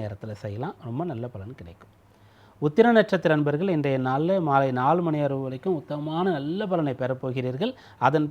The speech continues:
பிறகு கொஞ்சம் பக்குவமாக இருக்கணும். அஸ்த நட்சத்திர அன்பர்கள் மாலை நாலு மணி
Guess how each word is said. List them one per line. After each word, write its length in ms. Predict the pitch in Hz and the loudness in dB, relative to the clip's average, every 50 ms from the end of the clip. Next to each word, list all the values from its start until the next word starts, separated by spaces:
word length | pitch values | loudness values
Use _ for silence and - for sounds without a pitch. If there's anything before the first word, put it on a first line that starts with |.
| 151 | 0
பிறகு 240 | 180 196 233 233 254 208 | 2 2 2 2 2 2
கொஞ்சம் 260 | 175 165 180 202 196 | 2 0 0 0 0
பக்குவமாக 500 | 143 135 - - 139 131 120 113 107 107 117 104 | -2 -2 0 0 -2 -2 -2 -4 -6 -8 -8 -12
இருக்கணும். 280 | 101 - 95 - - _ _ _ _ - - - - - 117 | -12 -16 -18 -20 -20 _ _ _ _ -20 -20 -20 -6 -4 -4
அஸ்த 220 | - - - 247 247 | -4 0 0 2 2
நட்சத்திர 340 | 233 185 - 190 170 - 160 156 | 2 2 0 -2 0 0 0 0
அன்பர்கள் 360 | 151 151 147 135 135 190 208 185 160 | 0 0 0 0 0 0 0 0 2
மாலை 220 | 147 143 147 147 131 120 120 | 2 4 4 2 0 0 -2
நாலு 240 | 127 139 160 180 185 170 | 0 0 0 0 0 0
மணி 160 | 165 170 | 0 0